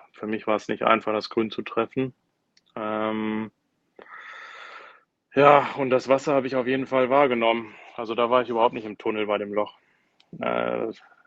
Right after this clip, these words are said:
ich habe ja auch das Wasser irgendwie benutzt, um zu sehen, wo der Wind herkommt.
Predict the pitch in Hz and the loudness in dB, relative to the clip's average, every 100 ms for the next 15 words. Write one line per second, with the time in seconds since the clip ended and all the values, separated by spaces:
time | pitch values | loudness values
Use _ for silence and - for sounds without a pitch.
0 | _ 139 135 - 123 - 113 113 110 117 | _ -10 -8 0 0 2 6 6 6 0
1 | - 120 - 120 113 113 113 110 117 - | 0 0 4 2 2 0 -2 -2 -4 -4
2 | 135 107 117 110 113 110 113 107 117 123 | -8 -6 -6 -2 -4 -2 -2 0 0 0
3 | 123 120 - 127 131 - | 0 0 0 -2 -4 -20